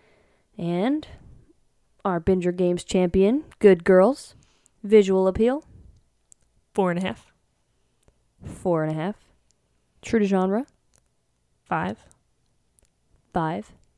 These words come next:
Speaker 1: Likeable characters.
Speaker 2: Five.
Speaker 1: Five. Acting.
Speaker 2: Four.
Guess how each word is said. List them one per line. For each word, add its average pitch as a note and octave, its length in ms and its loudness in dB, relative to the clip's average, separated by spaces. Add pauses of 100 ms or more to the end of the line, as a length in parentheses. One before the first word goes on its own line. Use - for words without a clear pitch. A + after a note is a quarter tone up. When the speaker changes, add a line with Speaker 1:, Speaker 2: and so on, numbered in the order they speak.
(1080)
Speaker 1:
Likeable F#3+ 460 -2
characters. G3 600 -2 (680)
Speaker 2:
Five. - 460 -8 (1120)
Speaker 1:
Five. E3 400 -6 (1300)
Acting. A#3+ 380 -6 (1120)
Speaker 2:
Four. F3 320 -4